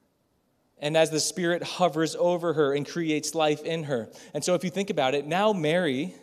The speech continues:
is facing disgrace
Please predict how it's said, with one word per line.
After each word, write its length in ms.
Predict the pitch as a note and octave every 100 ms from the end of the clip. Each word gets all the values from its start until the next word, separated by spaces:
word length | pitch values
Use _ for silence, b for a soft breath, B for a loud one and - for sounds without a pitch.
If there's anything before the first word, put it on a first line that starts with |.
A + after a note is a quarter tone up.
| _ _ B B
is 160 | D#3+ -
facing 640 | G3+ F#3+ - F3+ E3 E3+ B B B
disgrace 920 | E3+ - - E3 F#3 A#3 - - -